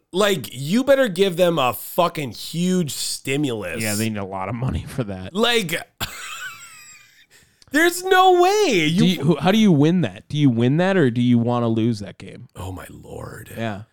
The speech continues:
Speaker 1: Okay, okay. No, no. Here's what you gotta do. You don't tell them, but then you give a like, a bigger trophy to the loser.
Speaker 2: Yeah.
Speaker 1: <laughs>
Speaker 2: Uh, Netflix is moving forward with a new N B A docuseries modeled after N F L's quarterback.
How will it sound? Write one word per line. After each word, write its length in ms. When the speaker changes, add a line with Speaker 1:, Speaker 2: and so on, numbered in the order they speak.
Speaker 1:
Okay, 220
okay. 360
No, 140
no. 180
Here's 320
what 120
you 60
gotta 200
do. 260
You 100
don't 320
tell 300
them, 420
but 120
then 160
you 100
give 400
a 240
like, 220
a 120
bigger 540
trophy 520
to 140
the 120
loser. 680
Speaker 2:
Yeah. 440
Speaker 1:
<laughs> 1080
Speaker 2:
Uh, 680
Netflix 720
is 100
moving 340
forward 300
with 140
a 60
new 240
N 260
B 180
A 240
docuseries 920
modeled 460
after 320
N 160
F 160
L's 260
quarterback. 840